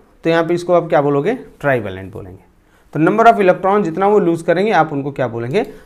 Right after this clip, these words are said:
Monovalent, divalent and trivalent। एक छोटा सा एग्जांपल मैं ले रहा हूँ ताकि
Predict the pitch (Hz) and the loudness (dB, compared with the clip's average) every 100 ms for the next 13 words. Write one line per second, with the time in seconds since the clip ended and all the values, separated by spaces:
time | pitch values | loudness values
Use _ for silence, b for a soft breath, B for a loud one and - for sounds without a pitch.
0 | B 143 156 160 165 139 139 139 135 135 | B -4 0 2 2 2 2 2 0 -2
1 | 196 254 - - - 196 202 202 202 180 | -2 -2 -6 -10 4 4 6 2 0 -6
2 | - 220 220 196 165 190 208 202 180 160 | -2 2 2 2 0 0 0 4 4 4
3 | 185 180 165 202 | 2 -2 -4 -4